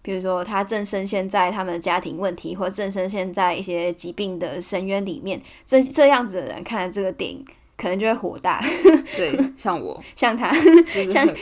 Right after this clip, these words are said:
Speaker 1: 像妙一头一样火大。
Speaker 2: 非常火大。
Speaker 1: 所以，嗯，所以我，呃，我觉得这部电影会给我的感觉就是，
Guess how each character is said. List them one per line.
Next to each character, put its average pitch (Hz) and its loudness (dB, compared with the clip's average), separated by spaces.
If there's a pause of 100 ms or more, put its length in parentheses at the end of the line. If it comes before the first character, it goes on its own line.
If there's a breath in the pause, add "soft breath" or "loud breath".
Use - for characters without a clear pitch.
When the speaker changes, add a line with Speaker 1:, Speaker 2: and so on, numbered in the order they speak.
Speaker 1:
像 220 2
妙 233 2
一 233 2
头 196 -2
一 185 -2
样 196 0
火 - -8
大。 180 -2
Speaker 2:
非 220 2
常 226 -4
火 - -8
大。 190 4
Speaker 1:
所 226 -2
以， - -
嗯， 196 -4 (140 loud breath)
所 254 2
以 277 6
我， 196 0
呃， 175 0
我 175 -4
觉 202 -4
得 214 0
这 240 0
部 233 -6
电 220 -4
影 160 -10
会 202 -4
给 175 -4
我 180 0
的 180 -4
感 165 -10
觉 175 -6
就 180 -4
是， 175 -6